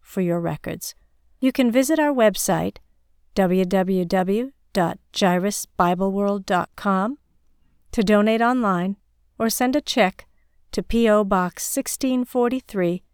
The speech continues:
Ellicott City, Maryland, two one zero four one. Please make checks payable to Jairus Bible World Incorporated. You can also donate via PayPal.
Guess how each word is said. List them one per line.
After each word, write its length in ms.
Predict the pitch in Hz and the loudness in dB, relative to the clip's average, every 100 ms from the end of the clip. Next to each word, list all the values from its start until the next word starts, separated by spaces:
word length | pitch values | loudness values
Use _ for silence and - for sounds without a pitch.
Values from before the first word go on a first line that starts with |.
| _ _ _ | _ _ _
Ellicott 400 | 196 190 202 190 | -2 0 0 -4
City, 500 | - - 190 196 202 196 | -4 -2 -2 -2 -4 -6
Maryland, 540 | 175 165 156 170 - _ _ _ _ _ | -2 -2 -2 -6 -10 _ _ _ _ _
two 160 | 220 202 | -2 0
one 240 | 190 190 | 0 0
zero 480 | 175 190 185 202 233 - - | 0 0 0 -4 -8 -18 -20
four 320 | - 196 190 | -6 -2 0
one. 320 | 185 170 170 - _ _ _ _ _ _ _ - | -2 -4 -6 -16 _ _ _ _ _ _ _ 2
Please 240 | 285 320 | 4 4
make 180 | 262 240 | 2 -2
checks 300 | - 202 - | 0 -2 -2
payable 420 | - 202 196 185 | -2 2 2 0
to 120 | 185 180 | -4 -2
Jairus 420 | 190 185 190 226 | 0 0 0 -2
Bible 400 | - 190 190 180 | 0 0 2 0
World 260 | 175 175 165 | -2 -4 -4
Incorporated. 800 | 175 165 175 - 175 160 170 165 - _ _ _ _ | -6 -4 -6 -6 -6 -6 -6 -10 -14 _ _ _ _
You 120 | 247 | -2
can 140 | 254 254 | 0 2
also 360 | 269 285 254 | 2 0 -2
donate 500 | 202 196 180 175 190 - - | 0 0 0 -2 -4 -8 0
via 180 | 208 196 | 2 2
PayPal. 580 | 214 185 - 156 147 | 2 0 -2 -6 -8